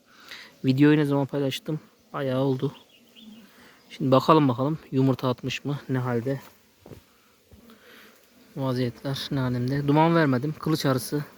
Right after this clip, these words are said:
saldırabilir. Körüğüm yanımda. Saldırırlarsa dumanı vereceğim. Dumanı vermemenin sebebi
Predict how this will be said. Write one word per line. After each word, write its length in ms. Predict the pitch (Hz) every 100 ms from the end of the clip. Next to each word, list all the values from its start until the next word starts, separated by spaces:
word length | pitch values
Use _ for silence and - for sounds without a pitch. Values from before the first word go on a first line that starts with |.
| - - - - - - - -
saldırabilir. 800 | - 139 131 127 127 127 135 - - - -
Körüğüm 400 | - 127 123 120
yanımda. 440 | 123 120 117 127 139 -
Saldırırlarsa 800 | - - 123 117 113 110 - 139 135 -
dumanı 300 | 123 120 131
vereceğim. 360 | 123 117 131 - - - - - - - - - - -
Dumanı 280 | 135 143 151
vermemenin 580 | 156 151 147 151 151 151
sebebi 540 | - 156 135 131 147